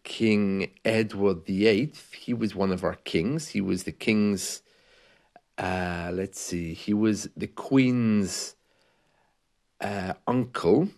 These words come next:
so our current king's great uncle. Okay, so let me just explain that a little bit more. King Edward the eighth was the brother of the Queen's father. Okay, so it was the Queen's uncle,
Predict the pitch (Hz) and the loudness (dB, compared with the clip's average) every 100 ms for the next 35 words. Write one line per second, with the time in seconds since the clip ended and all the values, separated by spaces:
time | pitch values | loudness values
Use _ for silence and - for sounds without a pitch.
0 | - - - - 95 95 - 117 107 98 | -18 -10 -6 -2 -2 -4 2 4 6 2
1 | - - - 107 95 92 90 - 98 120 | -2 -8 2 2 2 0 -4 -8 -6 0
2 | 117 113 107 - 90 82 - - 60 - | 2 2 0 -8 -8 -10 -12 -12 -10 -12
3 | _ _ _ _ - 50 - - 58 78 | _ _ _ _ -18 -16 -14 -10 -8 -8
4 | 110 98 120 123 110 98 101 95 - 107 | -6 0 0 2 0 0 -4 -6 0 2
5 | 101 95 92 - 85 - 85 92 - 101 | 4 2 0 -2 -4 -4 -6 -6 0 4
6 | 98 87 208 _ _ _ - _ _ - | 4 4 -2 _ _ _ -20 _ _ 0
7 | 147 151 - 117 117 92 107 - 104 113 | 2 4 2 2 0 0 0 4 2 2
8 | - - - _ _ - 101 101 98 98 | -8 -20 -20 _ _ -6 2 4 6 4
9 | 92 - - _ _ _ - _ _ _ | 2 -4 -14 _ _ _ -20 _ _ _
10 | - 90 95 82 110 120 98 92 - 98 | -12 -4 -4 2 6 8 6 2 0 -2
11 | 87 101 - 104 92 90 - 80 76 - | -6 -8 -2 0 0 -4 -6 -6 -6 -10
12 | - - _ _ _ - 87 92 - 110 | -16 -20 _ _ _ -12 -10 -8 -2 -2
13 | 156 - 101 98 - 92 101 - 117 110 | -2 -2 -2 -2 -8 -8 -8 -2 0 2
14 | 107 104 - - 131 | 4 2 0 -2 -2